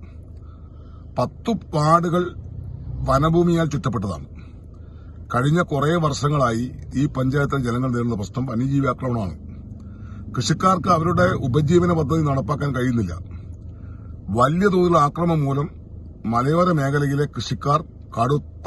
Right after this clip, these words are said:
അസംതൃപ്തരാണ്. വലിയ തോതിലുള്ള സ്ഫോടനാത്മകമായുള്ള മാനസികാവസ്ഥയിലേക്ക് മാറിക്കൊണ്ടിരിക്കുകയാണ്. ഈ സാഹചര്യത്തിലാണ്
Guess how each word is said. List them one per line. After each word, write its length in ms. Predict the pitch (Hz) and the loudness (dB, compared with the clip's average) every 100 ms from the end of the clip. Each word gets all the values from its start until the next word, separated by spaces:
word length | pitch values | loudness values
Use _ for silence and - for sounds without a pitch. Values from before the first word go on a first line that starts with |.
| 143 | 0
അസംതൃപ്തരാണ്. 600 | - 139 123 - 98 82 - - - - - - - - - - - | 2 0 0 -4 -6 -8 -14 -18 -18 -18 -16 -16 -16 -18 -16 -2 4
വലിയ 180 | 139 196 | 6 6
തോതിലുള്ള 240 | 190 185 - | 4 2 2
സ്ഫോടനാത്മകമായുള്ള 920 | 139 156 185 143 170 160 160 151 147 | 0 2 2 2 0 2 2 2 2
മാനസികാവസ്ഥയിലേക്ക് 640 | 127 143 151 135 139 127 127 | 2 0 0 0 -2 -2 0
മാറിക്കൊണ്ടിരിക്കുകയാണ്. 580 | 113 117 107 98 87 73 - - - - - - - - 165 | 0 -2 -2 -4 -6 -10 -14 -16 -18 -16 -16 -16 -14 -2 2
ഈ 40 | 240 | 4
സാഹചര്യത്തിലാണ് 680 | 175 170 165 110 143 113 | 4 4 2 2 2 2